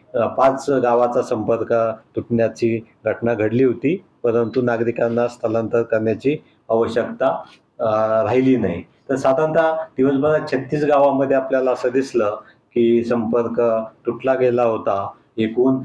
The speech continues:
स्थलांतरित करणाऱ्या नागरिकांची संख्या पाचशे अठ्ठ्याहत्तर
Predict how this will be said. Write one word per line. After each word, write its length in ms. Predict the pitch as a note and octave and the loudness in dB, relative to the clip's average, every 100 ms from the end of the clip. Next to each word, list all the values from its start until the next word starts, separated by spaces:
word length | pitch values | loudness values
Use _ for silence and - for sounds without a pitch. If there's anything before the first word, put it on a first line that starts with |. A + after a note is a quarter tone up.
| - | -12
स्थलांतरित 640 | - A#2+ C3+ D#3+ E3+ F3 F3 | -6 0 2 2 0 -2 2
करणाऱ्या 560 | D3+ C#3+ C#3 C3+ C#3 C3+ - - | 0 2 2 2 0 -2 -10 -2
नागरिकांची 580 | B2 B2+ B2+ C3 C3 | 0 2 0 0 0
संख्या 380 | C3 B2 A#2+ B2 - - _ | 0 -2 0 -2 -2 -8 _
पाचशे 300 | A#2+ G#2 C3 | -2 0 -2
अठ्ठ्याहत्तर 640 | A2+ - B2 G#2+ - F#2+ | -2 -2 -4 -4 -4 -4